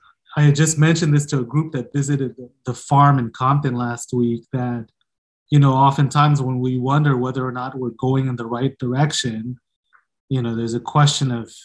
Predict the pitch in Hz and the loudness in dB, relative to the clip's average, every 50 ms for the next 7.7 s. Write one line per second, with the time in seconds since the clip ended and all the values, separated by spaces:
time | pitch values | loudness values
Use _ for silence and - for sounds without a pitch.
0 | _ _ _ _ _ _ _ _ _ _ _ - 139 131 127 131 127 113 113 131 | _ _ _ _ _ _ _ _ _ _ _ -8 -4 -2 0 0 -2 -2 0 0
1 | 135 135 135 131 127 123 117 113 - - 135 127 123 123 135 131 127 - 117 113 | 2 2 2 2 0 -2 -4 -6 -6 -4 -4 -4 -2 -2 -4 -4 -4 -4 -8 -6
2 | 117 131 131 127 117 117 120 117 120 123 _ - 147 143 - 165 156 143 123 120 | -4 -2 -2 -4 -4 -6 -10 -12 -12 -14 _ -14 -14 -12 -4 0 0 0 0 -2
3 | - _ _ _ _ _ _ _ _ _ _ - - 175 170 156 180 180 185 180 | -8 _ _ _ _ _ _ _ _ _ _ -2 2 4 6 8 8 10 8 8
4 | 147 160 156 160 - 214 240 240 220 - - 170 151 143 143 151 147 _ _ _ | 6 4 2 4 4 4 6 6 4 4 2 0 0 0 -2 -4 -8 _ _ _
5 | _ _ _ _ _ _ _ _ _ _ - 196 196 180 208 190 165 165 180 214 | _ _ _ _ _ _ _ _ _ _ -2 -2 0 2 2 2 4 6 6 6
6 | 240 226 - - 147 135 127 127 - - 143 156 160 175 160 151 143 - - - | 4 4 2 0 -4 -4 -4 -6 -6 -2 -2 0 0 0 0 -2 -2 -2 -4 -10
7 | - - 170 170 170 160 160 170 147 139 131 123 123 123 | -6 -4 -2 -2 -2 -2 -2 -4 -4 -4 -4 -6 -8 -10